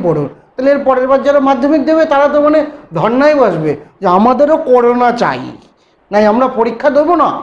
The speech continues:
আমরা করোনাতেই পরীক্ষা দেবো আমরা। মানে চায়নার পা ধরে বলবে, "আগের বছর corona ছেড়েছিলেন, এবার একটু ঝরোনা ছাড়ুন, তাহলে আমরা একটু একশো, একশো এক পাই।" হ্যাঁ, হ্যাঁ, আপনার কিছু করার নেই, একদম এখন গিয়ে চায়নার পা চাটতে হবে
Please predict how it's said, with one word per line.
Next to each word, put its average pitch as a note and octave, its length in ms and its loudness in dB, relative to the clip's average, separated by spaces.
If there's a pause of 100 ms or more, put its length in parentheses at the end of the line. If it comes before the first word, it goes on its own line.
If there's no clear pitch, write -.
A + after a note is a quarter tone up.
(120)
আমরা G3+ 280 -8
করোনাতেই C4+ 480 0
পরীক্ষা D#4 340 -4
দেবো C4+ 200 2
আমরা। E3 320 -2 (440)
মানে A3+ 200 0
চায়নার A#3+ 420 0
পা A#3+ 200 2
ধরে C4+ 200 2
বলবে, C4+ 340 0 (320)
"আগের G3+ 260 0
বছর A#3+ 240 0 (100)
corona G#3+ 340 2
ছেড়েছিলেন, C4 720 0 (260)
এবার A#3+ 200 2
একটু - 180 -2
ঝরোনা A3+ 500 0
ছাড়ুন, E4 400 0 (480)
তাহলে A#3 160 0
আমরা A#3 300 0
একটু C4+ 200 -2
একশো, G#3+ 340 0
একশো A3 360 0
এক A3 340 0
পাই।" C#4 120 0 (600)
হ্যাঁ, C4+ 240 0
হ্যাঁ, G3 220 2 (580)
আপনার C4 240 0
কিছু D#4+ 200 -4
করার B3+ 320 0
নেই, C#3+ 260 -4 (280)
একদম C#4+ 460 0
এখন C#4+ 200 0
গিয়ে C#4+ 120 0
চায়নার A3+ 360 -2
পা F3+ 180 -2
চাটতে F3 380 -6
হবে B2+ 160 -10